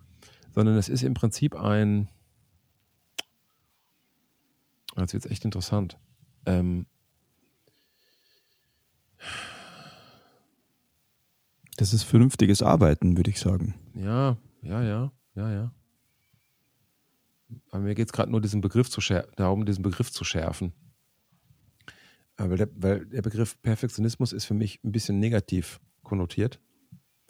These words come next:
Speaker 1: Ähm, so als kreativer Typ, als kreativer Arbeiter ist der für mich eher negativ konnotiert.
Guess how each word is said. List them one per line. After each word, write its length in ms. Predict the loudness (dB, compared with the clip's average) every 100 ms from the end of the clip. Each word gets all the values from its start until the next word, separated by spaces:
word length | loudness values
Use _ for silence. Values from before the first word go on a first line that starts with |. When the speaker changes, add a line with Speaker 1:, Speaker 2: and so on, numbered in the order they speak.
| _ -20 -20 -20 _
Speaker 1:
Ähm, 720 | -2 0 0 0 0 -2 -4 -8 _ _ _ _ _ _ _ -20 -20 -20 _ _ _ -20 _
so 120 | -6 -4
als 180 | -4
kreativer 580 | 0 0 0 0 0 0
Typ, 360 | 2 0 0 -8 _ _
als 160 | -12 -6
kreativer 500 | -4 -4 -2 -2 0
Arbeiter 420 | 0 0 0 -2
ist 160 | -6 -6
der 80 | -6
für 100 | -4
mich 180 | -6
eher 200 | -4 -2
negativ 440 | 0 0 -2 -6 -8
konnotiert. 540 | -6 -6 -4 -4 -4